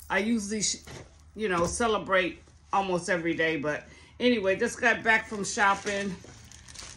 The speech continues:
I went to Ulta, got my free birthday, um, gift, and this is a Be a Firm Believer. This is some face, something for my face. You know, I'm all about the skincare.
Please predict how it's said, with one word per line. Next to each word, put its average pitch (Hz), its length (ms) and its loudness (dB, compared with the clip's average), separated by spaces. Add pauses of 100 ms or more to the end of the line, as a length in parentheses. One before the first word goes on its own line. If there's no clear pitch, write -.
I 220 100 6
went 262 220 6
to 277 80 2
Ulta, 247 800 6 (840)
got 214 240 0
my 208 120 0
free 226 280 -2
birthday, 196 920 2
um, 147 500 0 (1700)
gift, 196 540 4
and 175 240 4
this 208 280 0
is 180 280 0
a 165 100 2
Be 165 320 -4
a 170 140 2
Firm 202 440 -2
Believer. 170 1000 0
This 175 240 -4
is 196 160 -6
some 190 420 -4 (560)
face, - 1040 -4 (240)
something 233 360 -2
for 208 160 -4
my 165 140 0
face. 156 640 -2
You 196 80 -4
know, 196 80 2
I'm 185 160 2
all 190 260 6
about 165 360 -2
the 151 60 -12
skincare. 147 1080 -4